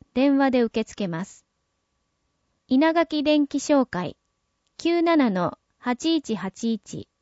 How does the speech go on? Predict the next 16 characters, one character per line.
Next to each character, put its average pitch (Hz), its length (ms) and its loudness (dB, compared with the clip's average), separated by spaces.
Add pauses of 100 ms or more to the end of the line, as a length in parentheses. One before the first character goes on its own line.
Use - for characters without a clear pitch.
(1200)
竹 320 320 0
内 320 200 -4
書 311 200 -2
店、 180 360 -6 (380)
七 285 300 4
四 339 340 6
の 190 240 -2 (320)
零 320 280 4
五 302 260 4
一 220 320 -2
一。 - 340 -10 (1200)
産 320 300 2
直 - 280 -2
セ 330 220 2
ン 294 80 2
タ 190 400 -4